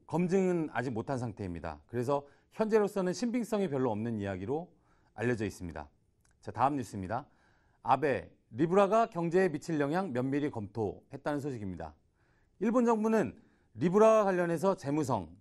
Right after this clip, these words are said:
금융청, 일본 은행이 리브라와 관련된 티에프를 구성했지만 실제로는 많은 논의를 하고 있지 않은 것으로 알려졌습니다. 브라질 중앙은행은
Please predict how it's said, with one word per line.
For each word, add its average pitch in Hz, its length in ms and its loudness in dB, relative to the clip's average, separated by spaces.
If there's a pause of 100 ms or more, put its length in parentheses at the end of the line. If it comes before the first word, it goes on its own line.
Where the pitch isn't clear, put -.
금융청, 165 580 -2 (580)
일본 214 340 2
은행이 123 520 -2 (280)
리브라와 156 400 2
관련된 139 340 -2
티에프를 208 400 -4
구성했지만 117 680 -6 (480)
실제로는 226 540 0
많은 139 320 0
논의를 147 540 0
하고 196 240 -2
있지 160 180 -4
않은 110 200 -2
것으로 104 260 -4
알려졌습니다. 82 640 -10 (1300)
브라질 208 340 4
중앙은행은 165 760 -2